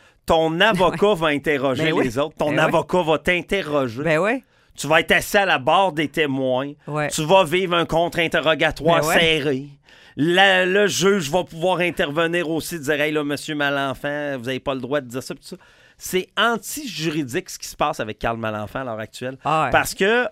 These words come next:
Speaker 1: on crée justement, et il a raison, on crée ce narratif-là vers lui
Speaker 2: Ouais.
Speaker 1: et on pose les questions qu'on veut bien poser. Et je le rappelle,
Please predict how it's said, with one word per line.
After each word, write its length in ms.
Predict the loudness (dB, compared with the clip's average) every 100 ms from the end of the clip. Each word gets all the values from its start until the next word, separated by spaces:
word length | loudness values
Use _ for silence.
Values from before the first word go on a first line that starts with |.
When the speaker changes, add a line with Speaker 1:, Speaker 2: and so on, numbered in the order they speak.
| _
Speaker 1:
on 340 | -2 0 0 -4 -8
crée 520 | -8 -4 -2 -2 -4
justement, 680 | -8 -8 -6 -6 -6 -6 -10 _ _ _ -6
et 100 | -2
il 140 | 2
a 60 | 2
raison, 480 | 2 0 0 -4 -6 -8
on 180 | -4 -4
crée 420 | -4 -8 -4 -6
ce 140 | -4 -4
narratif-là 1000 | -2 -4 -4 -6 -8 -10 -10 -8 -6 -6
vers 440 | -2 -2 0 -2
lui 360 | -6 -6 -8 -10 -8
Speaker 2:
Ouais. 240 | -6 -8 -4
Speaker 1:
et 180 | -2 0
on 180 | -2 0
pose 420 | 2 0 0 -4
les 120 | -6
questions 420 | -2 -4 -2 -4
qu'on 200 | -2 -2
veut 160 | 0 -2
bien 320 | -4 -4 -6
poser. 600 | -4 -4 -4 -6 -10 -12 _
Et 120 | -10 -2
je 120 | 0
le 100 | 2
rappelle, 640 | 2 0 0 -2 -4 -10